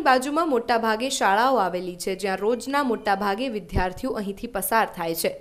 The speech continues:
આ ગંદકીને કારણે અહીંથી પસાર થતા વિદ્યાર્થીઓને ભારે હાલાકી ભોગવવી પડે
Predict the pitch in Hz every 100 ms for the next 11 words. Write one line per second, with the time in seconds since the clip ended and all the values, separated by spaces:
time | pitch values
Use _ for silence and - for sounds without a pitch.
0 | - _ - - - 233 269 294 320 370
1 | 320 254 226 240 277 269 214 233 254 226
2 | 208 214 226 240 233 196 175 175 185 185
3 | - 269 262 202 208 262 254 185 175 170
4 | 247 202 208 190 165 165 160